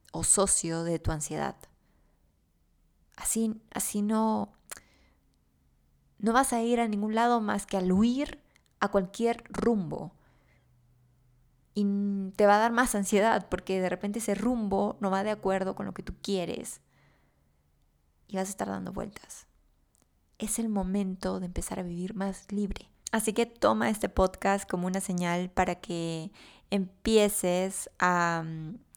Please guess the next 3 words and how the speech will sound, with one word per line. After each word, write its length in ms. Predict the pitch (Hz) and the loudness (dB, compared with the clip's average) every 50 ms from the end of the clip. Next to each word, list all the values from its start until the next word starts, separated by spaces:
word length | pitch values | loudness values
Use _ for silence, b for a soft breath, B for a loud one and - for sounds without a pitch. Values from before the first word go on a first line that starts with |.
| - - | -10 -4
enfrentar, 1000 | 202 202 190 - - 208 202 190 185 185 - - 208 214 226 - - - - - _ _ _ b b b b b - | -4 -4 -2 0 2 2 2 0 -2 -4 2 4 4 6 6 4 0 -4 -14 -16 _ _ _ b b b b b 0
a, 760 | - 190 190 185 180 175 175 175 170 170 165 165 165 165 160 | 2 4 4 4 2 0 0 -2 -2 -4 -4 -6 -6 -8 -8
mm, 200 | 160 160 170 | -10 -12 -14